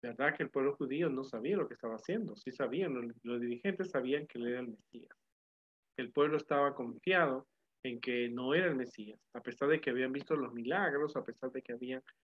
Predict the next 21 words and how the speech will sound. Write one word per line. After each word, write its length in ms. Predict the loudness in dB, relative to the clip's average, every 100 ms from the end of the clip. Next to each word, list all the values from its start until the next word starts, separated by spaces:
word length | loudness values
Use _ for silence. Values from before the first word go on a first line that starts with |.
| _ -6
comido 380 | -4 -2 0
el 100 | -2
pan 440 | -2 2 2 2 0
que 120 | -2
había 280 | 0 2 2
multiplicado, 1000 | 0 -4 -6 -6 -8 2 4 6 4 0 _ _ _
a 120 | -6 -4
pesar 360 | -2 0 2
de, 180 | 2 -2
de 220 | -2 -4
las 200 | -4 -6
señales, 640 | -8 -6 0 0 2 0 -2
de 100 | -2
ver 160 | -2
los 220 | -2 -4
sordos, 480 | 2 4 4 0 -2
de 80 | -2
haber 260 | -2 -4 -4
resucitado 720 | -8 -8 -14 -14 -6 -2 0
a 60 |
Lázaro 500 | 2 2 2 -6 -8